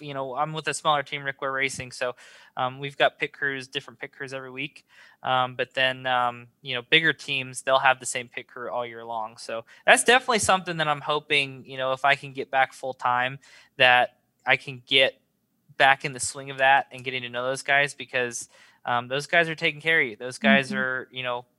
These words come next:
Speaker 1: <laughs> hopefully putting your, putting your tires on safe and making sure that no lug nuts are loose. And,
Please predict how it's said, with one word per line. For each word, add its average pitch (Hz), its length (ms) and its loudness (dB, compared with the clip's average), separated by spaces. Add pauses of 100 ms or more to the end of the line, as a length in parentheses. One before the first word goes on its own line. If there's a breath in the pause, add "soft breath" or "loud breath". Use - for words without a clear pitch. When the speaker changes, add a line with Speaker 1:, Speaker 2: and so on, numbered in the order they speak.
(220)
Speaker 1:
<laughs> - 580 -10
hopefully 160 520 6
putting 156 360 2
your, 147 420 4 (140)
putting 160 220 -6
your 147 100 -2
tires 151 440 4
on 151 420 2
safe 160 480 2
and 139 160 -8
making 143 300 -6
sure 147 260 -2
that 139 180 -2
no 143 220 -4
lug 143 200 0
nuts 147 280 -4
are 143 80 -10
loose. 147 400 -8
And, 127 260 -6